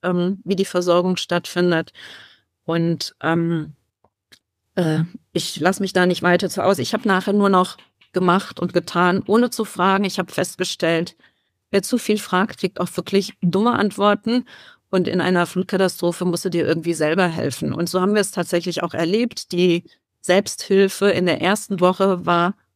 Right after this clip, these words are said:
wunderbar, als alle Bauern kamen und man gearbeitet und gemacht und getan hat. Und als teilweise, ähm, die Organisationen das übernommen hatten, ähm,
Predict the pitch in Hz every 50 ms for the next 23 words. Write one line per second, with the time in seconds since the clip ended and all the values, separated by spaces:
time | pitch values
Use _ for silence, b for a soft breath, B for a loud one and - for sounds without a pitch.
0 | _ _ 185 190 214 262 285 294 277 233 208 196 196 196 214 233 247 254 269 -
1 | _ - 160 180 185 - - - 247 294 269 196 185 196 208 214 214 220 214 208
2 | - - 202 202 202 208 202 196 - 196 196 220 214 214 208 214 - - 214 233
3 | 240 214 202 196 202 190 - 196 196 - 196 196 196 196 208 - - 190 175 185
4 | 175 - - 208 214 233 233 214 196 196 196 - b b b b b b b b
5 | b b b b b _ _ 190 196 180 - - 175 170 180 185 - - - -
6 | - - 175 185 190 202 196 185 185 190 190 196 196 185 190 190 180 180 180 180
7 | 180 180 170 - - - 180 180 180 180 180 175 165 170 170 175 190 175 - _
8 | _ _ _ - 185 190 - - - 190 208 208 202 190 185 175 175 170 160 -
9 | - - - - 202 226 247 262 269 247 220 196 180 175 - - 180 180 180 175
10 | 175 175 196 196 196 196 196 196 202 208 - _ - - 254 226 247 254 269 285
11 | 294 285 254 - - - 196 190 190 190 190 190 190 185 - -